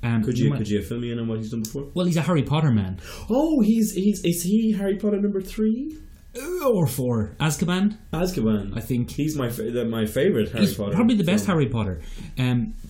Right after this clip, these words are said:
Speaker 1: n-, he's not the best Harry Potter. Daniel Radcliffe is the best <laughs> Harry Potter, but
Speaker 2: Although that's fiercely contended between the pair.
Speaker 1: <laughs> Um, here's the thing. Shortly after that was kind of announced,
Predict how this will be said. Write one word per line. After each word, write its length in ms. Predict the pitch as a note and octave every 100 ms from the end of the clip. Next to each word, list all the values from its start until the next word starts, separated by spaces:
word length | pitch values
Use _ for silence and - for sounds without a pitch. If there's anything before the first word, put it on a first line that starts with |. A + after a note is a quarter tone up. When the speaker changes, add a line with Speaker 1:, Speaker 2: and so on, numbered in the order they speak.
| - -
Speaker 1:
n-, 120 | D3 -
he's 220 | C#3+ D#3+
not 180 | C#3+ G2+
the 60 |
best 200 | G#2+ F#2+
Harry 160 | G2+ F#2
Potter. 260 | F#2+ F#2 G2+
Daniel 380 | A2+ A2 G#2
Radcliffe 400 | G2+ A2+ - F2
is 80 | G2
the 80 | A2
best 180 | G#2 A2
<laughs> 40 |
Harry 180 | - G3
Potter, 300 | A#2+ C#3+ A2+
but 160 | G#2+ A2
Speaker 2:
Although 160 | A#2 A#2+
that's 220 | B2+ -
fiercely 320 | C3 A2+ A2+
contended 420 | A2 G2+ G#2+ G#2
between 240 | F#2+ G#2 A2+
the 80 |
pair. 480 | G#2+ F#2 - - -
Speaker 1:
<laughs> 1000 | - F3+ - - - - - G3 F#3+ D#3
Um, 380 | C3 C3+ C3 - - -
here's 220 | - D3+ C#3
the 80 |
thing. 420 | A2 G#3+ A3+ G#2+ - - - - -
Shortly 480 | - - G3+ G#3 F3
after 520 | E3+ F3 - C3+ G#2+ - - - - - -
that 260 | - C3 A#2+
was 160 | A2+
kind 220 | - A#2
of 280 | G#2+ - - -
announced, 920 | G#2+ A2+ C3 G2 - - - - -